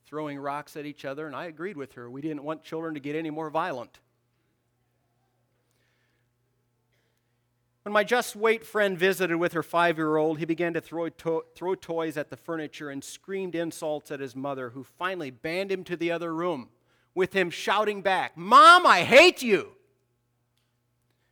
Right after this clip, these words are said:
She looked and sighed,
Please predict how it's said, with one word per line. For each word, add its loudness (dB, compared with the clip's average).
She -12
looked -6
and -8
sighed, -8